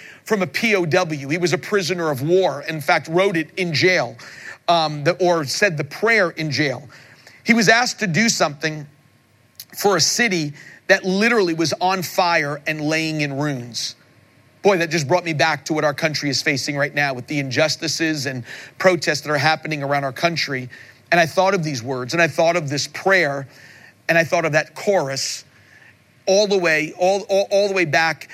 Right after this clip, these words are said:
in the seventies, but really all the way back in five eighty-eight B C. When we get to the end, I wanna tell you what that song was. In fact, some may recognize it when we begin to read the scriptures.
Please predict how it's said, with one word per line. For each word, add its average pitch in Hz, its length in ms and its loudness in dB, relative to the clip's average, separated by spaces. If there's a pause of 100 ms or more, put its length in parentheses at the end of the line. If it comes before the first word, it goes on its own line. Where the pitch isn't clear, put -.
(220)
in 170 160 -2
the 156 100 -2
seventies, 165 560 0
but 156 140 -6 (100)
really 170 260 2 (100)
all 175 240 4
the 147 40 -4
way 151 140 -2
back 147 400 2
in 143 100 -4
five 151 320 2
eighty-eight 143 480 -2
B 143 140 0
C. 127 460 0 (680)
When 220 120 2
we 233 80 4
get 220 300 2
to 262 100 0
the 240 280 0
end, 143 500 -2
I - 20 2
wanna 170 180 2
tell 190 200 2
you 180 100 0
what 156 140 -2
that 139 160 -2
song 156 280 0
was. 131 180 -6
In 147 60 -6
fact, 151 320 0 (120)
some 220 320 0
may 180 100 0
recognize 151 640 -2
it 147 60 -8
when 156 120 -6
we 156 60 -2
begin 147 280 -2
to 143 40 -6
read 143 260 0
the 131 60 -6
scriptures. - 720 -4